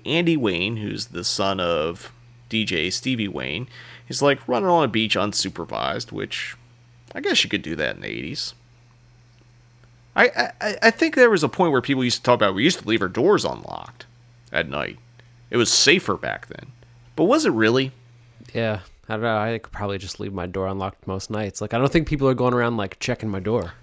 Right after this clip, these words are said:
Speaker 1: Yeah. I, I mean, but it just seems weird. Maybe because I'm just more paranoid. Like, it's like, why the fuck would you leave your house unlocked at any point?
Speaker 2: Never.
Speaker 1: I mean,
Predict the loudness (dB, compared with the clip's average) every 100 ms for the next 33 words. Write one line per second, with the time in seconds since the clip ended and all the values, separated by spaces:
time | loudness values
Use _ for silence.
0 | 0 4 4 2 -16 -12 4 6 6 2
1 | 2 4 2 4 2 -2 -2 0 2 0
2 | 2 0 0 -2 0 2 2 4 2 2
3 | -4 0 2 2 0 -2 0 0 -2 -6
4 | -4 -2 0 0 -2 0 -2 -2 -10 -20
5 | -20 -6 -4 -2 -4 -4 -6 -2 -2 0
6 | -2 -2 -2 -2 -4 0 2 2 2 2
7 | 2 2 2 2 -2 -6 -4 0 2 2
8 | 0 -2 -2 -6 -18 -20 -20 -20 -20 _
9 | -12 -10 -10 -12 -18 -20 -20 -20 -20 -20
10 | -20 -20 -2 2 4 2 0